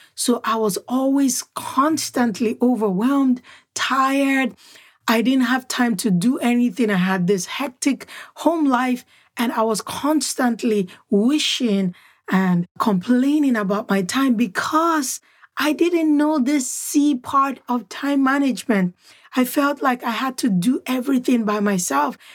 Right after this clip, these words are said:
And that was what Moses was dealing with. He had this mindset that, "Hey, I can only do it. I'm the only one that can do it best.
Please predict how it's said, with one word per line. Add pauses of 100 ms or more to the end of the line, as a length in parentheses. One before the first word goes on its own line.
(180)
And
that
was
what
Moses
was
dealing
with. (300)
He
had
this (420)
mindset
that,
"Hey, (480)
I
can
only
do
it.
I'm
the
only
one
that
can
do
it
best.